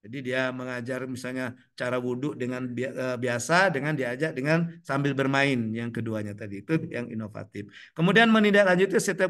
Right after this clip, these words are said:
kritik dan saran. Kalau ada kritik dan saran sehubungan dengan pelayanan yang kita berikan, sehubungan dengan pelayanan yang kita berikan, ya kita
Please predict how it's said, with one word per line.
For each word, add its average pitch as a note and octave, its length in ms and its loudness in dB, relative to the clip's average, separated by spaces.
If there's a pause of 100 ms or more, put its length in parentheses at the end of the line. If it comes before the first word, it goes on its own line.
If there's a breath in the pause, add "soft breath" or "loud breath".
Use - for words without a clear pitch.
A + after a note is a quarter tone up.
kritik E3 320 -2
dan A#2+ 160 -4
saran. G2 960 -8
Kalau C#3 160 2
ada B2+ 240 -2
kritik C3 400 -8
dan C3 160 -4
saran C3+ 560 0 (160 loud breath)
sehubungan C#3 480 -4
dengan C3 240 -4
pelayanan C3 400 -2
yang C3 80 -8
kita D#3 160 -4
berikan, D#3+ 560 4
sehubungan A#2+ 320 -4
dengan A#2+ 80 -6
pelayanan A#2+ 160 -6
yang B2+ 80 -10
kita B2+ 80 -6
berikan, C#3 240 -2
ya B2+ 80 -2
kita C3 200 0